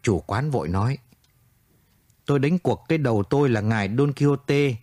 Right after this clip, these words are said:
hay Don quỷ quái gì đó đã phang gươm vào một trong những bao rượu xếp đầy đầu giường ông ta.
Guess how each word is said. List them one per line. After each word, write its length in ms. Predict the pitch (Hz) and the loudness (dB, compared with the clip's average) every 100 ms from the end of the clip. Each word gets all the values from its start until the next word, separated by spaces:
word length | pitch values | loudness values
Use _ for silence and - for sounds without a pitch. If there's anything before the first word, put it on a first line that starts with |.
| _ | _
hay 320 | - 147 139 147 | -4 -4 0 2
Don 180 | 147 | 2
quỷ 280 | 139 117 92 - | 0 0 0 -2
quái 200 | 123 170 | -4 -2
gì 180 | - 90 | -2 -2
đó 320 | 101 127 175 - _ _ - | 0 -2 -4 -8 _ _ -8
đã 260 | 101 95 175 | -4 -2 -4
phang 380 | - 160 151 | -2 -2 0
gươm 300 | 135 147 151 | 0 0 0
vào 100 | 127 | 0
một 280 | 104 110 104 _ | 0 0 0 _
trong 160 | 147 151 | -4 -2
những 180 | 98 139 | -2 -2
bao 160 | 143 | 0
rượu 280 | 131 117 - | 0 -2 -4
xếp 280 | - 170 175 | -4 -4 -4
đầy 300 | - 120 113 | -2 -2 0
đầu 200 | 107 104 | 0 0
giường 320 | 92 113 104 | 0 0 0
ông 200 | 101 131 | -2 -4
ta. 280 | 123 131 127 | -2 -2 -2